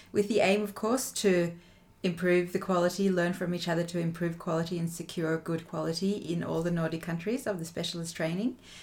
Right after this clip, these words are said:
At the same time, we acknowledge that there are local adaptations, that it is not necessarily the right thing to have the same system in all the countries.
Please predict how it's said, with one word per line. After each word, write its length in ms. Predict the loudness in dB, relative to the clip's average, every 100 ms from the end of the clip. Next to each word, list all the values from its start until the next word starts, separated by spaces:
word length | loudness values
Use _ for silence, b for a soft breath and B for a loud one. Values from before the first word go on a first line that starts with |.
| B -6
At 80 |
the 100 | -2
same 240 | 2 4 4
time, 360 | 2 2 2
we 340 | 2 0 0 -6 B B
acknowledge 560 | -4 0 2 0 -2 -4
that 180 | -4
there 180 | 0 2
are 300 | 4 4 2
local 380 | 0 -2 0 -2
adaptations, 800 | 0 -2 0 0 0 -2 -4 -2
that 340 | -6 -6 -8 -10 B B B -6
it 360 | -6 -6 -12 -8
is 140 | -6 -2
not 180 | 0 0
necessarily 720 | -2 -2 -2 0 0 -4 -4
the 140 | -2
right 220 | -2 -2
thing 180 | -4 -6
to 80 | -6
have 220 | -6 -4
the 60 | -4
same 280 | -4 -4 -4
system 380 | -6 -6 -6 -6
in 100 | -4
all 160 | -4
the 80 | -6
countries. 680 | -6 -8 -6 -6 -6 -12